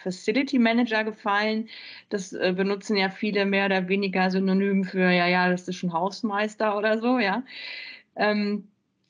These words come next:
was sind denn so die typischen Vorurteile gegen das,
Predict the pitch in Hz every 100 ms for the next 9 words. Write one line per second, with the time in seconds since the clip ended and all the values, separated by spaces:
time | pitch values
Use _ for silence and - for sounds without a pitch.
0 | - - 156 196 - 254 302 262 233 233
1 | 226 226 233 233 202 214 196 196 175 180
2 | 185 170 175 180 175 170 175 -